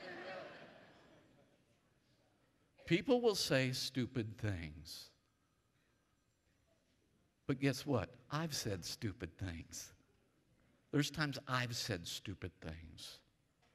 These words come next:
People are gonna say, "Don't let off," because, see, with the great vision that God has for this house, I'm not kidding you, this will be, can be one of the greatest restrictions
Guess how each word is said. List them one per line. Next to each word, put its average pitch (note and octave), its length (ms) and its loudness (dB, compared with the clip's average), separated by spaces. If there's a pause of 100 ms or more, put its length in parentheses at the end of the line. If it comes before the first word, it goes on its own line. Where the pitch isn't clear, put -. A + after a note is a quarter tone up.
(960)
People D3+ 320 4
are C#3+ 40 6
gonna C#3 120 6
say, B2 180 2 (760)
"Don't F#3+ 360 6
let D3 240 6
off," C#3 300 2
because, C#3+ 320 2 (220)
see, F#3 360 0 (440)
with E3 140 4 (100)
the D3+ 100 4
great F3+ 460 4
vision D3 580 6 (720)
that C3+ 220 2
God D3+ 300 8
has C#3 380 0
for - 180 -2
this A#2+ 260 2
house, A2+ 500 0
I'm C3+ 180 4
not C#3+ 220 -2
kidding C3 320 -2
you, G2+ 180 0 (280)
this E3 280 6
will E3+ 180 6
be, B2+ 400 6 (200)
can E3+ 400 4
be C3+ 160 6
one B2+ 240 4
of B2 80 2
the B2+ 80 0
greatest C#3 580 2
restrictions C#3+ 960 -2